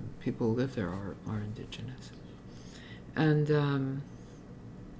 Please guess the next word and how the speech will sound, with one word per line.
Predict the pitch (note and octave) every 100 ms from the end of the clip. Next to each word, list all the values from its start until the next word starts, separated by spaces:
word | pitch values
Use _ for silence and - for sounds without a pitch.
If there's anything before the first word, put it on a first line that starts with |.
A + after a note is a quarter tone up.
| - - - - - - - - - - - - - - - - - - - - - - - - - -
like | E3 E3+ F3+ G3+ G#3 -